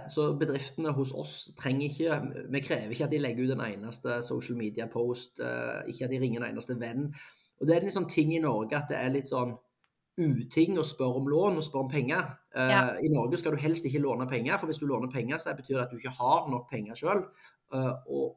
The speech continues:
Speaker 1: og så klart må du låne penger for å skalere et selskap, men det er bare en lån er liksom en uting da. Så da, vi, vi prøvde i starten, når vi etablerte oss, å spørre et par låntakere, «Kan du ikke legge ut på,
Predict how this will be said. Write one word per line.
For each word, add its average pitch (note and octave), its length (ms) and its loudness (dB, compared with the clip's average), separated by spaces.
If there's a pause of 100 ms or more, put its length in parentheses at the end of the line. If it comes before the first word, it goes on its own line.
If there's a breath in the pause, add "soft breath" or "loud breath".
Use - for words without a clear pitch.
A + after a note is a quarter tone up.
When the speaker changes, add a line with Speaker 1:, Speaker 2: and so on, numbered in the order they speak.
Speaker 1:
og C3 80 -8
så D3+ 120 0
klart - 400 0
må C#3 80 -4
du C#3 80 2
låne B2 300 0
penger A2+ 320 -6
for A#2 180 -6
å A2 40 -6
skalere A2+ 360 -4
et A#2+ 100 -8
selskap, C#3+ 500 -4
men D3 180 2
det C#3 100 2
er C3+ 40 2
bare B2+ 240 0
en B2+ 100 0
lån D3 320 2
er B2 120 0
liksom B2+ 260 -4
en B2 160 -2 (140)
uting B2+ 420 -4
da. A3+ 140 0 (360 soft breath)
Så D3+ 140 0
da, D3+ 320 4 (120)
vi, D3 360 0
vi D#3 160 -2
prøvde D#3 320 0
i E3 80 2
starten, - 440 -4
når E3 100 -4 (140)
vi - 60 -4
etablerte B2 440 -4
oss, - 240 -2
å D#3 40 -2
spørre A#2+ 640 -4
et B2+ 100 -8
par A#2+ 220 -2
låntakere, A#2 480 -4
«Kan D#3 160 -2
du C#3 80 0
ikke D3 160 -6
legge B2+ 240 -4
ut B2+ 60 -14
på, C3+ 80 -4